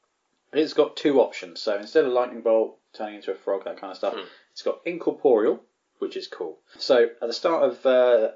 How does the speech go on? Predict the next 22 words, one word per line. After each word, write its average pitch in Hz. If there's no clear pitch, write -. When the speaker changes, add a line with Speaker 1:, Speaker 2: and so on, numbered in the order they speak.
Speaker 1:
any 143
of 117
your 120
opponent's 117
turn, 107
before 117
anything 113
else 107
happens, 101
you 110
pick 131
a -
player 92
and 104
you 90
roll 90
a -
dice. -
On 117
a 113
three 175
plus, -